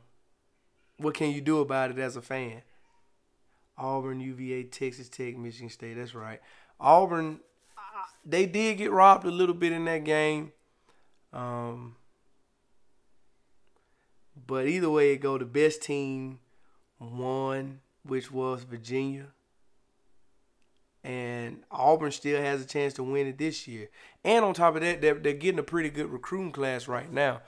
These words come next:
Bruce Pearl has done a good job, um, in Auburn, um, as a recruiter, as a coach. I just wish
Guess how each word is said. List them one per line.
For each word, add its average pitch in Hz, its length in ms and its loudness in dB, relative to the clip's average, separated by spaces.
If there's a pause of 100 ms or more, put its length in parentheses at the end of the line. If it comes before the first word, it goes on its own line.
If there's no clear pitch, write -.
(260)
Bruce 160 240 0
Pearl 160 360 6
has 131 120 0
done 127 220 -2
a 120 60 -6
good 147 260 -8
job, 127 440 -2 (560)
um, 120 500 -10
in 131 180 -4
Auburn, 120 540 -2 (680)
um, 113 320 -8
as 123 200 -4
a 120 40 -10
recruiter, 147 480 2
as 127 200 0
a 120 40 -14
coach. - 640 0 (260)
I 135 120 2
just 131 260 -8
wish 135 320 -4